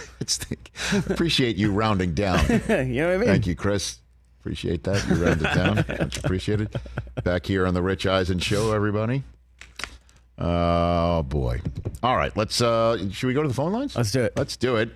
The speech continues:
Speaker 1: Uh, okay. I don't think we've had one of these yet. Brandon in Saint Louis, you're on the Rich Eisen Show. First in, first up. What's up, Brandon?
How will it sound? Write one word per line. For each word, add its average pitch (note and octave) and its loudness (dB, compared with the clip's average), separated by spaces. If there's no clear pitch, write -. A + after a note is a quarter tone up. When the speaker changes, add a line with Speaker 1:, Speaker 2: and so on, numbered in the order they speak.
Speaker 1:
Uh, G2 2
okay. A#2+ -2
I F2 -2
don't D#3+ -2
think E2+ -6
we've F#2+ -2
had G2+ 0
one G#2 0
of G#2 0
these E2+ -2
yet. A2 -2
Brandon C#3 2
in A#2 0
Saint D3 0
Louis, D3 0
you're G#2 0
on F#2 0
the F2 0
Rich F2+ 0
Eisen F#2 0
Show. A2+ 0
First B2+ -4
in, B2+ -4
first C3 -2
up. C3+ -2
What's - 0
up, C3+ 2
Brandon? C3+ 2